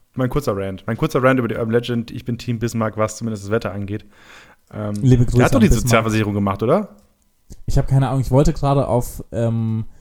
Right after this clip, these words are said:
Speaker 2: Wikipedia was nachlesen, ob da, da, ob der irgendwie krassen Dreck anstecken hat und dir das an den
Speaker 1: hundert
Speaker 2: Kopf
Speaker 1: Pro, Alter,
Speaker 2: werfen.
Speaker 1: hundert Pro Antisemit oder sowas. Bismarck
Speaker 2: Bestimmt
Speaker 1: hundertprozentig
Speaker 2: irgendein
Speaker 1: auch.
Speaker 2: richtig-, äh, richtiges Arschloch wahrscheinlich gewesen.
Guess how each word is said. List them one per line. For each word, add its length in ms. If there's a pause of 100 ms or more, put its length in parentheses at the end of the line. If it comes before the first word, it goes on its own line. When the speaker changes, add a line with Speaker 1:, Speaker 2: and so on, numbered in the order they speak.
(200)
Speaker 2:
Wikipedia 720
was 180
nachlesen, 540
ob 260
da, 280
da, 180
ob 100
der 120
irgendwie 180
krassen 320
Dreck 220
anstecken 440
hat 140
und 120
dir 80
das 140
an 60
den 120
Speaker 1:
hundert 100
Speaker 2:
Kopf 80
Speaker 1:
Pro, 160
Alter, 160
Speaker 2:
werfen. 80
Speaker 1:
hundert 180
Pro 140
Antisemit 560
oder 160
sowas. 360
Bismarck 320
Speaker 2:
Bestimmt 200
Speaker 1:
hundertprozentig 360
Speaker 2:
irgendein 180
Speaker 1:
auch. 40
Speaker 2:
richtig-, 300
äh, 240
richtiges 360
Arschloch 360
wahrscheinlich 360
gewesen. 400